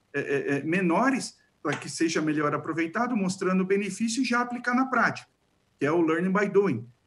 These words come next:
E, com o aprendizado do time, a gente coloca um framework de trabalho. Esse framework, ele vai ditar o como a empresa vai trabalhar dentro dessa transformação.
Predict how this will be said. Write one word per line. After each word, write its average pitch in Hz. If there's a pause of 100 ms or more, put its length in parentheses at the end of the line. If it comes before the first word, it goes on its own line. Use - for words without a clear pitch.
(220)
E, 285 (420)
com 262
o 185
aprendizado 185
do 226
time, 277 (240)
a 226
gente -
coloca 226
um 220
framework 220
de 220
trabalho. 196 (360)
Esse 220
framework, 226
ele 226
vai 220
ditar 226
o 226
como 285
a 254
empresa 226 (240)
vai 214
trabalhar 202
dentro 180
dessa 180
transformação. 226